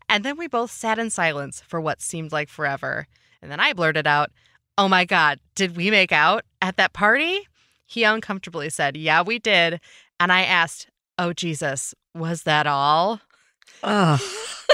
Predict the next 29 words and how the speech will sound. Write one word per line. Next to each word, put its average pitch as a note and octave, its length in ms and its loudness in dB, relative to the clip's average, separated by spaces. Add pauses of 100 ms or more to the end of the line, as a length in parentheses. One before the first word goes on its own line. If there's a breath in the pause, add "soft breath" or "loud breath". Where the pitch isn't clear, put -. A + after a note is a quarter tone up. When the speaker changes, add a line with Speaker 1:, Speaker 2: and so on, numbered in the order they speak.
(140)
Speaker 2:
God. F3 920 4
Speaker 1:
<laughs> - 120 -20
He F#4+ 140 4
reassured C4 680 0
me F#3 340 -8
that E3+ 180 -6
that C3+ 180 0
was D3 220 -8
all B2 160 -6
we C#3 140 -12
did. E2+ 380 -10 (800 loud breath)
The B3 80 0
next C#4+ 280 0
few E4+ 200 -4
weeks F3+ 320 -6
consisted E3 500 -8
of D3 100 -4
us D3 180 -4
calling E3+ 360 -4
each F3+ 180 -8
other D3+ 300 0
and C#3+ 80 -6
just - 180 -14
laughing F#3+ 400 0
uncomfortably D#3 600 -4
on D3 140 -4
the D3+ 80 -8
phone B2+ 260 -10
together. B2+ 500 -8